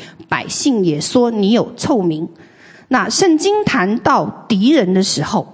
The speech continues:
他是说属神的儿女们是被他们围攻的，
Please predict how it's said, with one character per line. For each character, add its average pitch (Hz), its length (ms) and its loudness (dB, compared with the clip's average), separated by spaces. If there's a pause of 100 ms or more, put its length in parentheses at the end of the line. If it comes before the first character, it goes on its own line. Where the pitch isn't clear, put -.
(440)
他 233 180 -2
是 262 160 0
说 240 400 0 (800)
属 262 400 2
神 269 280 0
的 392 100 0 (140)
儿 247 200 2
女 349 180 2
们 202 180 2
是 - 180 -2
被 349 420 -2
他 339 220 0
们 233 320 2
围 202 220 2
攻 359 340 2
的， 247 180 0